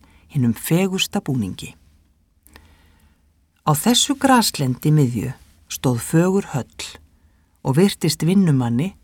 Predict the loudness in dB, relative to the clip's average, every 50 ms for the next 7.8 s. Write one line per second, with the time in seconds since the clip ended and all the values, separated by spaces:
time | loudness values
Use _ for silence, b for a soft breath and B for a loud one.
0 | _ _ -4 -4 -2 -2 -2 -2 -4 -4 0 2 2 2 2 0 -2 -4 -8 -8
1 | -10 -14 _ -20 -20 -20 b b b b b b b b b b -6 0 0 0
2 | 2 2 0 0 0 -2 -2 -2 -2 -2 0 0 0 -2 -4 -8 -12 -12 -12 -12
3 | -10 -8 -6 -4 -4 -4 -6 -8 -10 -12 -16 -20 _ _ _ _ _ _ _ _
4 | _ _ _ _ _ _ _ _ _ b b b b b b b b b b b
5 | b b 2 4 4 4 4 2 0 -2 0 0 0 -2 -2 -2 -4 -2 0 0
6 | 0 -2 -4 -8 -8 -4 -4 -4 -4 -4 -8 -18 -20 _ _ _ -2 -2 0 2
7 | 2 2 0 0 -2 -4 -6 -8 -8 -10 -12 -12 -12 -14 -16